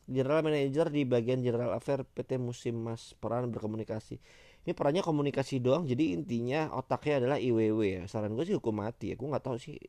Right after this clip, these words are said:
eh, hukumannya gimana. Dan, wah, gue nggak ngerti lagi sih pemerintah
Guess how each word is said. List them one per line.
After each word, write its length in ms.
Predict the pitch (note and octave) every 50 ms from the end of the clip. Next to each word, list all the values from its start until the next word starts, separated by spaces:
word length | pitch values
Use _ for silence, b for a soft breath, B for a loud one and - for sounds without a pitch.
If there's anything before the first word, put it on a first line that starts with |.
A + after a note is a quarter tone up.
| - G2
eh, 160 | F#2+ E2+ D#2
hukumannya 560 | G2 G2+ - - G#2 G2 F#2+ F2+ F#2 A2 G#2
gimana. 400 | G2 F#2 F2+ F2 E2+ E2+ C3 A#2+ b b b b b b b b b b b b _ - - - _ _ _ _ _ _ _ _ _ _ b b b b b b b b b b - - - _ _ _ - _ _
Dan, 400 | - A2+ A#2 A#2 A2+ A2+ A2 - - - _ - - _ _ - _ _ _
wah, 160 | - C3 B2
gue 160 | G#2+ - A2
nggak 160 | A2 G#2+ G2 F#2
ngerti 240 | F2+ F2+ - F#2
lagi 220 | F#2 F2 F2+ F#2 G2+
sih 160 | - - - - _ - - _ _ _ - _ - - - -
pemerintah 560 | - F#2 F#2 F#2 G2+ G2 F#2+ F2+ - G2+ G2+